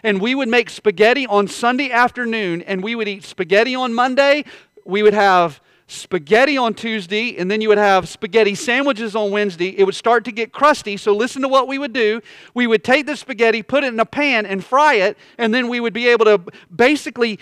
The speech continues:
uh, solidify the bottom of the spaghetti. Hey, you can do this with ramen noodles, too. We learned all kind of stuff you can do with ramen, bro. So we would put the spaghetti, you would flip it, and you would make, like, a crunchy spaghetti stuff. And that would be our Thursday meal. And then,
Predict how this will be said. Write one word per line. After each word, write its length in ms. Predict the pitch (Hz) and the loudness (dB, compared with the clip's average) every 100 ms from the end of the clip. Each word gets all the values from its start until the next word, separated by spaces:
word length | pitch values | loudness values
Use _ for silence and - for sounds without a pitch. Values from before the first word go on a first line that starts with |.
| - | -10
uh, 220 | - - 208 | 0 2 2
solidify 760 | - 254 262 320 220 247 220 | 0 0 2 0 2 2 4
the 100 | 202 | 2
bottom 360 | 175 233 269 269 | 2 2 2 0
of 80 | |
the 80 | 269 | -6
spaghetti. 500 | - 277 254 285 277 | -12 -8 0 0 0
Hey, 160 | 175 262 | 0 0
you 160 | 226 | 0
can 140 | 277 262 | -4 -4
do 100 | 262 | -6
this 180 | 233 - | -8 -10
with 100 | 214 | 0
ramen 280 | 240 220 | 0 2
noodles, 320 | 208 240 190 - | -2 0 -2 -2
too. 180 | 240 | -8
We 200 | 196 226 | -4 -4
learned 320 | 233 233 233 220 | 0 2 2 2
all 400 | 208 247 285 262 | 4 6 6 4
kind 200 | 233 226 | 0 -2
of 60 | |
stuff 240 | - 220 202 | 2 0 0
you 80 | |
can 120 | 202 196 | -8 -4
do 140 | 208 | -4
with 120 | 180 | 0
ramen, 340 | 196 233 185 165 | 2 2 0 0
bro. 260 | 170 165 - - - | 2 0 -2 -20 -16
So 200 | - 240 | 0 2
we 160 | 226 254 | 2 0
would 160 | 262 | -4
put 140 | 269 240 | -4 -4
the 80 | |
spaghetti, 460 | 233 - 226 247 277 | -6 -6 0 2 2
you 160 | 240 226 | 0 2
would 120 | 208 | 2
flip 300 | - 262 302 | 0 -4 -2
it, 160 | 277 | -2
and 140 | 220 220 | -2 -2
you 80 | 254 | -2
would 100 | 220 | 0
make, 260 | 247 - | 0 2
like, 140 | 240 226 | 0 0
a 80 | |
crunchy 540 | 214 - 277 302 285 254 | -2 -2 0 0 -2 -8
spaghetti 720 | - 254 185 247 269 254 226 - - _ _ _ _ _ | -6 -6 0 2 2 0 -4 -12 -20 _ _ _ _ _
stuff. 580 | - - 233 131 - - _ _ - | -6 2 2 4 0 -4 _ _ -4
And 140 | 202 | 2
that 160 | 226 233 | 4 2
would 140 | 254 | 0
be 160 | 254 240 | 0 0
our 80 | 233 | 2
Thursday 480 | 254 247 226 220 | 4 2 4 2
meal. 240 | 208 214 220 | 4 0 0
And 200 | 220 208 | 0 0
then, 240 | 214 202 | 0 -2